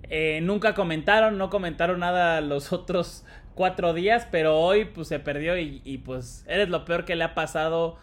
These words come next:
al mundo de las apuestas, al parecer, por perder <laughs> un pick. Y pasa mucho, ¿no, Gallo?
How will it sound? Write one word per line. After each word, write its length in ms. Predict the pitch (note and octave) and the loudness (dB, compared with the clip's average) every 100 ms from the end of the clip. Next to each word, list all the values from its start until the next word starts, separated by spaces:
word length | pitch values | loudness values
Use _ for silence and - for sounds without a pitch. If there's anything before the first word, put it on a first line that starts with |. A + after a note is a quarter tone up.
| - | -8
al 160 | C#3 C#3+ | -4 -2
mundo 220 | D3+ E3 | -2 -2
de 60 | D3+ | 0
las 180 | C3 | -2
apuestas, 560 | B2+ - C3+ C3 C3 B2 | -6 -6 -6 -6 -8 -10
al 140 | A#2+ | -10
parecer, 560 | B2 B2 A#2+ C#3+ D3+ E3+ - - - | -8 -10 -8 -6 -6 -8 -16 -20 -6
por 300 | F3 F#3 F3 | -2 -2 0
perder 520 | E3 D3+ D#3 D#3 D3+ | -2 0 0 -2 -4
<laughs> 40 | |
un 160 | D3 D3 F3 F3 D3+ - - | -6 -2 -2 -2 -6 -10 -8
pick. 320 | E3 - - - - - | -8 -8 -18 -16 -8 -4
Y 120 | D#3+ | 2
pasa 300 | A3 A#3 B3+ | 4 4 4
mucho, 380 | B3+ C#4+ A3+ F#3 | 2 2 0 0
¿no, 260 | F#3 G#3+ | 0 0
Gallo? 420 | G3+ G#3 B3 C#4 | 0 0 2 0